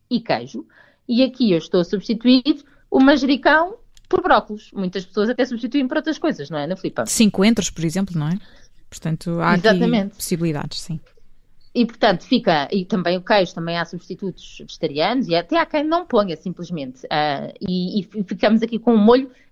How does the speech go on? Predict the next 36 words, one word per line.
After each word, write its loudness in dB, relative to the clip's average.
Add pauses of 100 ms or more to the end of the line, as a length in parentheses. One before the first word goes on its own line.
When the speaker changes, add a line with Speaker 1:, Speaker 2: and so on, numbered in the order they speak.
(100)
Speaker 1:
que 2
é 2
espesso, -4
e -2
é 4
um 0
molho 0
bom 2
para -2 (400)
pôr 2
em -4
saladas, 0 (200)
é -10
um -6
molho -6
bom -4
para -8
fazer -10
um -8
frango -4
assado, -2
uns -14 (100)
filetes -6
de -20
pescada, 0 (340)
para 0
saltear -6
uma -12
courgette, -8 (380)
ah, -2
para -4
colocar -2
em -8
cima -6
de -10
um, -10